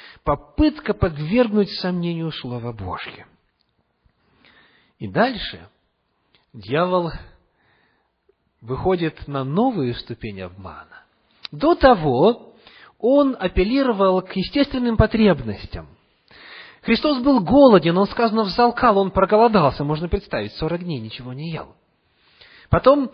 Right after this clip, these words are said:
он к визуальной ориентации обращался. Всю славу всех царств мира показал, пытаясь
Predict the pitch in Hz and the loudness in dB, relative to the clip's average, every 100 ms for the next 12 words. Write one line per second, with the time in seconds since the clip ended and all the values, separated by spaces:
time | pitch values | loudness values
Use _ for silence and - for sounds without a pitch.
0 | - _ - 247 247 220 240 214 240 294 | -14 _ -2 0 0 -4 -2 0 2 2
1 | 277 233 196 180 175 175 170 165 151 - | 0 0 0 -2 -2 -4 -4 -4 -4 -4
2 | 139 123 131 - - 120 107 - 87 87 | -8 -6 -8 -8 -6 -8 -8 -14 -18 -20
3 | _ _ - - - 285 - 214 240 247 | _ _ -20 -10 -4 -2 -2 -2 0 0
4 | 226 196 - - 226 214 - 214 - 165 | 0 -4 -6 -6 -4 -4 -4 -4 -4 -8
5 | 208 262 214 - 175 175 175 143 - - | -4 -2 -2 -4 -8 -6 -6 -6 -4 0
6 | 208 185 | 0 -2